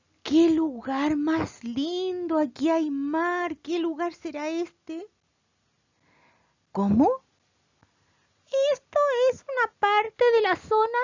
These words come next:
centro de Chile. ¿Pero cómo se llama? Esto es Valparaíso. ¡Oh! El puerto de Valparaíso.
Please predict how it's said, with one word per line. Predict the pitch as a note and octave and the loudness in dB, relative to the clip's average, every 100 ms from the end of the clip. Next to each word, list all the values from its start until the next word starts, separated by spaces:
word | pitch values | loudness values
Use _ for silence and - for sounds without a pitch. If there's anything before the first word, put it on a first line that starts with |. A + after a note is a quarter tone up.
| C5 | -4
centro | - F#4+ F4 F4 G4 G4 | -6 -4 -4 -4 0 2
de | A4 A#4 | 0 -2
Chile. | C5+ D5 D5+ C#5+ G#4+ _ _ _ _ | -8 -6 0 0 -2 _ _ _ _
¿Pero | C4 C#4 | -12 -10
cómo | C#4 F#4 A#4 | -8 -8 -6
se | G#4 | -6
llama? | G4 A4 C#5+ C#5+ G#4 F4 E4 _ _ - - _ _ _ _ A#4 G#4 G4 | -4 -4 -6 -8 -10 -10 -16 _ _ -20 -20 _ _ _ _ -10 -6 -6
Esto | F#4 - C#5 D5 | -8 -4 -4 -4
es | F4 D4 D4+ B4+ - _ _ _ _ A4 | -6 -4 -4 -6 -8 _ _ _ _ -4
Valparaíso. | A4+ F#4+ G4 G#4+ - C5 C#5 C#5 - E5 - B4+ G#4+ F#4 - - - - - - _ _ | -2 0 -2 -6 -4 -2 -2 -2 -6 -20 -4 0 0 0 -6 -14 -12 -14 -20 -20 _ _
¡Oh! | - C5 D5 D5+ D5 C#5+ C#5+ C#5 C#5 B4 | 0 2 4 4 2 0 -2 -2 -2 -2
El | C#4+ B3 | -4 -6
puerto | - B3+ D4+ D#4 - E4 | -8 -6 -4 -4 -6 -4
de | D#4 | -4
Valparaíso. | C#4+ B3+ - G#3+ F3 A3+ C#4+ E4+ - | -4 -6 -8 -12 -8 -4 -2 -2 -2